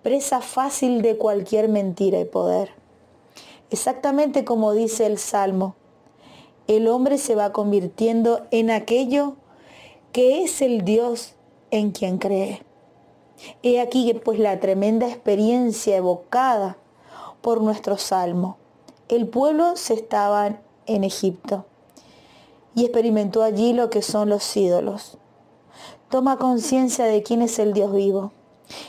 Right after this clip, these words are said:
Y esto nos concierne. La decisión fundamental de nuestra vida consiste en reconocer quién es Él,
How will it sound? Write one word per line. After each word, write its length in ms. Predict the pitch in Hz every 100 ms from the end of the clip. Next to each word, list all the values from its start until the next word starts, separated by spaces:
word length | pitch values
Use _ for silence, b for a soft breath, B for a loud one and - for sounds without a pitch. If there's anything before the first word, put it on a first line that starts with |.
| B 226
Y 80 |
esto 200 | 233 254
nos 140 | 247 247
concierne. 920 | 233 220 208 - 220 196 196 196 208 _ -
La 160 | 220
decisión 600 | 214 214 226 220 247 254 226
fundamental 1080 | - 311 359 320 254 220 190 - 220 254
de 100 | 226
nuestra 400 | 208 202 - 185
vida 420 | 180 196 190 190 - _ B B B B
consiste 680 | 240 240 226 269 262 - 247
en 140 | 226
reconocer 960 | 208 262 330 302 262 233 214 - 220 220
quién 220 | 220 202
es 260 | 202 185 -
Él, 320 | 170 180 185